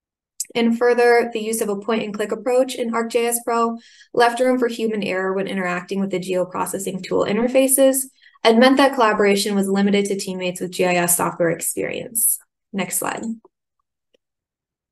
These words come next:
These are the five input data sets used in the construction of the measure.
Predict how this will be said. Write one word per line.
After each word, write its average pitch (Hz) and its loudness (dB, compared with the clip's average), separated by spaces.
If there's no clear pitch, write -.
These 254 4
are 277 8
the 285 6
five 208 4
input 202 -2
data 196 0
sets - 0
used 202 0
in 190 -2
the 180 -6
construction 190 -4
of 196 -4
the 196 -2
measure. 196 0